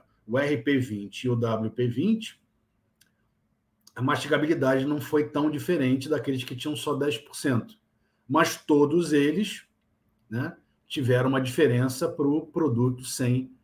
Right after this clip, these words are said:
a fibra de uva, né, do bagaço da uva. Em relação à resiliência, é, o também produto controle foi diferente dos demais,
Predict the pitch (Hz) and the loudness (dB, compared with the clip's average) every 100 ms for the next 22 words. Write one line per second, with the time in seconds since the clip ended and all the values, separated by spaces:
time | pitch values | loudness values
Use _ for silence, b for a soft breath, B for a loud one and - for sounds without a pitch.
0 | _ - 127 - 117 117 117 151 123 95 | _ -6 -6 -4 -2 0 0 2 2 0
1 | - _ _ - 113 127 120 98 104 104 | -6 _ _ -8 -4 0 0 0 -4 -8
2 | 131 139 127 _ _ _ _ _ _ _ | -6 -6 -8 _ _ _ _ _ _ _
3 | _ _ _ _ _ - 190 214 185 - | _ _ _ _ _ -2 2 6 6 4
4 | 156 139 139 131 180 202 143 143 - 185 | 0 2 2 2 2 4 2 0 -2 -4
5 | 190 - _ _ _ _ _ _ _ _ | -4 -12 _ _ _ _ _ _ _ _
6 | _ - - 117 117 113 110 107 95 82 | _ -14 -4 0 0 0 -2 -6 -10 -16
7 | _ _ _ _ _ _ _ _ _ _ | _ _ _ _ _ _ _ _ _ _
8 | _ _ _ _ _ 131 127 147 135 139 | _ _ _ _ _ -4 0 2 2 2
9 | 135 131 127 - 139 123 123 117 135 123 | 2 0 0 -2 -2 0 2 0 2 0
10 | 120 120 117 120 127 139 190 170 208 254 | 2 0 0 0 0 2 2 2 0 -2
11 | - | -6